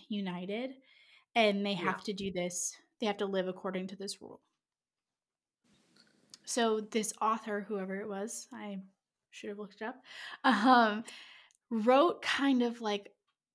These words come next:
Speaker 1: this book talking about a mother's rule of life, kind of taking after the, this monastic idea of,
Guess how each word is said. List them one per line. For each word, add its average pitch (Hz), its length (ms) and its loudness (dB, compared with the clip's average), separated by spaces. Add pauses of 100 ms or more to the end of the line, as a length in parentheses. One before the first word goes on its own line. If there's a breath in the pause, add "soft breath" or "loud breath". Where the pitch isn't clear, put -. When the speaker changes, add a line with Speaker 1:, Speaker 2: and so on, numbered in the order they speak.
(160)
Speaker 1:
this 233 260 0
book 330 300 2 (260)
talking 240 380 -2
about 240 480 0
a 247 100 0
mother's 226 560 2
rule 196 240 0
of 190 160 -4
life, - 280 -8
kind 247 200 -4
of 240 100 -6
taking 269 640 -4 (140)
after 196 880 -6 (1000 soft breath)
the, 214 280 2
this 208 300 -2
monastic 190 640 -4
idea 190 640 -8 (360)
of, 190 580 -2